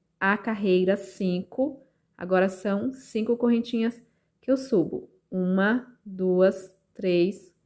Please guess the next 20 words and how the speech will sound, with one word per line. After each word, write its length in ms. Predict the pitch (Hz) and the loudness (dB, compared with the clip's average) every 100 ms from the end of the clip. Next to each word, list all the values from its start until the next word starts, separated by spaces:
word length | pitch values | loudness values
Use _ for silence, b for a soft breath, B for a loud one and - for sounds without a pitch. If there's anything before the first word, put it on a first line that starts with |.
| _ _ | _ _
quatro 520 | 190 175 185 - - - | 0 0 0 -8 -18 -10
e 80 | 254 | -10
cinco. 500 | - 190 160 - - | -6 -8 -8 -12 -12
Uma 200 | 196 196 | -6 -4
carreira 380 | 190 185 185 175 | -4 -4 -2 -2
eu 60 | 175 | -2
subo 440 | - 185 175 170 b b b b | -6 -8 -6 -8 b b b b
cinco, 600 | - - 196 202 220 - | -16 -6 -2 -2 -4 -6
uma 280 | 254 220 208 | -6 -4 -2
eu 80 | 208 | -4
subo 340 | 208 214 202 | -4 -4 -2
três, 460 | 240 - 165 - 160 | -4 -2 -2 -2 -4
uma 140 | 170 | -2
eu 80 | 170 | -4
subo 280 | - 175 180 | -4 -10 -10
cinco 380 | - 202 214 233 | -10 -8 -8 -4
e 60 | |
a 60 | 196 | -2
outra 220 | 196 226 | -2 -4
três. 500 | 233 190 - - - | -6 -6 -6 -10 -20